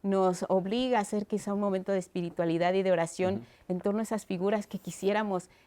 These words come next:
Speaker 1: estar, eh, pues, juntos como familia, pero que al momento en que se está, eh, levantando un altar, se está yendo al panteón, se están comprando flores, se está haciendo una oración, se traen a la memoria y son momentos que yo creo que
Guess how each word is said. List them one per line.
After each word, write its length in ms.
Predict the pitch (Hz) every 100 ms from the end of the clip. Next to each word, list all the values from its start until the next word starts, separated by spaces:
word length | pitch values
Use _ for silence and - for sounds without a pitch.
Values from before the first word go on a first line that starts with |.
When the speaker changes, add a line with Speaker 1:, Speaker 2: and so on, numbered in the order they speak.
| -
Speaker 1:
estar, 480 | 175 - 190 190
eh, 220 | 202 190 175
pues, 260 | 180 170
juntos 520 | - 269 262 220 190
como 200 | - 180
familia, 560 | 165 170 185 190 214 240 - _
pero 200 | - 202
que 100 | 196
al 80 | 196
momento 460 | 202 208 233 330 403
en 60 |
que 160 | 349 214
se 80 | 185
está, 480 | 180 - 190 196 - _ _
eh, 400 | 190 180 175 175 175
levantando 500 | 180 175 175 196 208
un 80 |
altar, 540 | 190 165 - 180 196 185
se 140 | - 170
está 240 | - 185
yendo 300 | 185 185 190
al 100 | 180
panteón, 540 | 156 151 151 170 175
se 120 | 180 180
están 260 | - 175
comprando 460 | 175 170 175 170 170
flores, 520 | - 156 160 170 180 - _ _
se 160 | - 175
está 460 | 170 - 185 190 185
haciendo 340 | - 185 185
una 220 | 190 190
oración, 540 | 180 165 - 180 190 - _ _ _
se 160 | 185
traen 360 | 180 196 202 214 202
a 80 |
la 120 | 196 180
memoria 480 | 175 175 196 233 -
y 60 |
son 240 | 180 214 240
momentos 520 | 277 240 226 269 254
que 160 | - 185
yo 140 | 202
creo 160 | 254 247
que 240 | 220 180